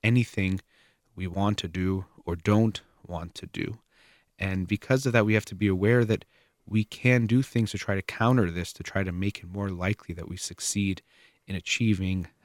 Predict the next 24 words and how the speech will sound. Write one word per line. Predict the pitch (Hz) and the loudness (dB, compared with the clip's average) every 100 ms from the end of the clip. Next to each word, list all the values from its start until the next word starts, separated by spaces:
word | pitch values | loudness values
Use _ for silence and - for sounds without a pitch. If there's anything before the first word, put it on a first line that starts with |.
| - | -8
our | 90 87 | -6 -4
goals. | 82 127 113 98 - - _ _ _ - | 4 6 6 2 -4 -12 _ _ _ 0
But | 107 | 2
what | 107 | 2
we | 107 | 0
can | - 110 | -2 2
do | 135 | 2
is | 117 | 2
actually | 110 - 107 | 0 0 2
use | 120 113 | 4 4
our | 101 | 2
unconscious | 98 95 - 127 139 - 104 | 0 -4 2 4 4 0 -2
to | - | -4
help | - 110 107 92 | -2 0 0 -2
us | 90 - | -6 -6
in | 92 87 | -6 -6
this | 82 - | -8 -12
fact. | - - - - _ _ _ _ _ _ _ - - | -6 -6 -6 -12 _ _ _ _ _ _ _ -20 -4
So | 117 | 0
one | 113 135 | 2 2
thing | 151 135 113 | 0 0 0
that | 107 | 0
can | 104 | -2
help | 90 101 95 | -2 -2 -2